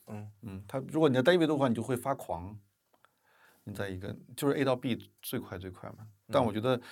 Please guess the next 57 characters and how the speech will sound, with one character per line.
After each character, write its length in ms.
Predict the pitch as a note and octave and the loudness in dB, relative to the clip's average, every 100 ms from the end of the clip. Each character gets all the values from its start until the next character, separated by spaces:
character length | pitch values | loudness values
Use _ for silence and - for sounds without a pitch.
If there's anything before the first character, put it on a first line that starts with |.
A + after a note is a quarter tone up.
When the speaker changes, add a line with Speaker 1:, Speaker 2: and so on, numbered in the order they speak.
| - - _ | -20 -20 _
Speaker 2:
一 80 | A#2+ | -2
个 80 | A#2+ | 0
美 120 | A2+ | 2
好 160 | A#2+ | 0
的 80 | G2+ | -2
应 80 | G#2 | -2
该 140 | A2+ | -4
是 160 | A2 G2+ | -4 -6
有 140 | G2+ - | -6 -4
A 120 | C3 | 0
到 100 | B2 | 2
B、 220 | A#2 A2+ | 2 0
A 120 | A2+ B2 | 0 0
到 120 | A2 | 0
C、 280 | G2+ A2+ - | -2 -4 -4
A 40 | |
到 140 | A2+ G#2+ | -4 -4
D， 220 | A2 G2 | -6 -6
就 120 | G2+ | -8
是 80 | F2+ - _ _ _ _ _ _ | -8 -14 _ _ _ _ _ _
同 180 | - G2 | -14 -12
时 340 | G#2 G#2 G#2 G2+ | -12 -12 -14 -14
有 180 | F#2+ G2 - | -16 -16 -18
发 160 | - | -18
生 180 | - - - | -16 -18 -20
的。 80 | - _ _ _ _ - | -20 _ _ _ _ -16
嗯。 220 | - - G#2+ _ _ - _ _ _ _ _ _ _ _ _ _ _ _ _ | -14 -16 -20 _ _ -20 _ _ _ _ _ _ _ _ _ _ _ _ _
Speaker 1:
简 140 | G#2 | -8
而 60 | A#2 | -8
言 80 | |
之， 100 | A2+ | -8
就 80 | A2+ | -10
是 100 | A2 | -12
多 200 | A2 C3+ | -6 -4
折 160 | C#3 C#3 | -2 -6
腾， 120 | A2 G2 _ | -8 -20 _
折 100 | A#2 | -10
腾 80 | A#2 | -8
得 80 | A#2 | -10
快 220 | - G2+ | -10 -12
一 40 | |
点。 120 | F2+ - _ _ _ _ - - _ _ _ _ _ _ _ - | -12 -18 _ _ _ _ -20 -20 _ _ _ _ _ _ _ 2
Speaker 2:
对， 300 | A#2+ G2 - - | 4 4 0 -6
就 80 | - | -2
是 240 | A#2+ A#2 G#2 - | 0 0 -2 -6
因 140 | D3+ | 0
为 60 | E3 | 2
我 120 | B2 | 2
是 100 | B2 | -2
经 180 | B2+ D#3 | -4 -4
验 120 | C#3+ | -4
主 120 | G#2+ G2+ | -4 -8
义 80 | |
者， 120 | F#2+ A2 | -8 -6
我 60 | |
相 160 | B2+ C3 | -4 -4
信 240 | C3+ G#2+ | -4 -6